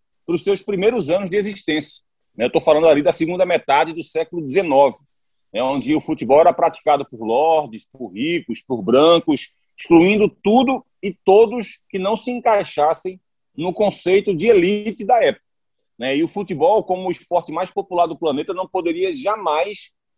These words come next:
voltar a ser uma prática excludente, como era essa proposta. E, e se ela prosperasse, fatalmente, Rembrandt,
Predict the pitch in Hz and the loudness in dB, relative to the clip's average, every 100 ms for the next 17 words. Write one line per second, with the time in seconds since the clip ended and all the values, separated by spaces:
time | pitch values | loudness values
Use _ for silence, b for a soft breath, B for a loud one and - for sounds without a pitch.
0 | _ _ _ 170 185 - 156 185 175 _ | _ _ _ 0 0 0 -2 -2 -4 _
1 | 151 - - 202 196 139 143 156 160 180 | -18 -14 -4 -4 -2 -6 -2 -4 -2 -8
2 | - 196 151 151 165 - _ _ _ - | -6 -6 -2 -2 -4 -14 _ _ _ -8
3 | 147 175 170 165 175 180 160 - - 147 | -6 2 6 8 8 6 2 -4 -4 -2
4 | 180 160 226 233 127 113 - - _ _ | -2 -2 -4 0 0 0 -6 -20 _ _
5 | _ _ _ 123 139 151 151 143 135 135 | _ _ _ -4 2 4 4 4 2 -2
6 | 139 185 190 196 208 - 185 139 147 180 | 0 2 2 2 -2 -2 -2 -2 -2 -4
7 | - - - _ _ _ _ _ 170 208 | -10 -20 -20 _ _ _ _ _ -4 0
8 | 208 147 127 160 143 123 104 90 95 - | 2 2 2 -2 -4 -8 -14 -12 -12 -14